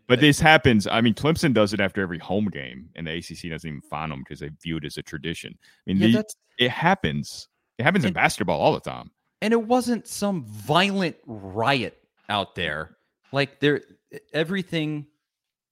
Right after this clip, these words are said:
Speaker 2: was fine for the mo-, I mean, I didn't see, outside of this incident, anything in particular that was terrible. I do wanna say, John, John Hill said, "It's apples to oranges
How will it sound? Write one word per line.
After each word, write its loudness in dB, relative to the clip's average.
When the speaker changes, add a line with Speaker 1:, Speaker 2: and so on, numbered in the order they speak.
Speaker 2:
was -10
fine -8
for -4
the -6
mo-, -2
I -6
mean, -4
I 0
didn't -6
see, -10
outside -4
of -6
this -10
incident, -10
anything -12
in -12
particular -12
that -10
was -16
terrible. -10
I -6
do -2
wanna 2
say, 0
John, -2
John -6
Hill -4
said, -2
"It's -6
apples -2
to -8
oranges -6